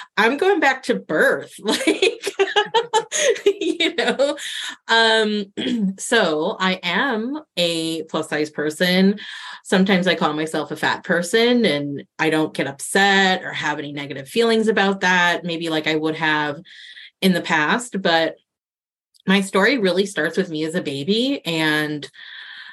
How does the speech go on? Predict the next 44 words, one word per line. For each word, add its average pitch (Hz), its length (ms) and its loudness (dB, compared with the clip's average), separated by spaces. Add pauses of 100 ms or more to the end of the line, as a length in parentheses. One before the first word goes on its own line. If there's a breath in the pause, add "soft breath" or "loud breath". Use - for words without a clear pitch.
(300 loud breath)
my 175 760 4
mom 180 320 2
took 190 200 0
me 180 220 0
to 165 420 -2
a 156 100 -6
six - 400 -2
month 185 480 0
well 165 460 2
visit, 170 560 2
you 175 120 -4
know, 156 160 0
checkup, 170 460 -2
like 156 220 0 (200)
people 185 240 0
always 165 420 2
do 160 200 -2
after 147 240 -2
they've 156 180 -2
given 160 340 -4
birth. 156 400 0
And 147 220 -6 (340 loud breath)
you 190 80 2
go 180 80 4
to 175 80 4
the, 151 240 2
what 156 120 0
is 147 100 -4
it, 131 120 -6
three 240 200 4
months, 233 420 4
six 240 260 -2
months, 226 300 0
nine 220 220 2
months, 208 180 0
twelve 208 260 0
months, 202 240 0
something 196 320 0
like 180 220 -2
that. 175 320 -2 (720 loud breath)
And 196 600 4
I 208 80 2
was 294 180 0
a 415 60 -2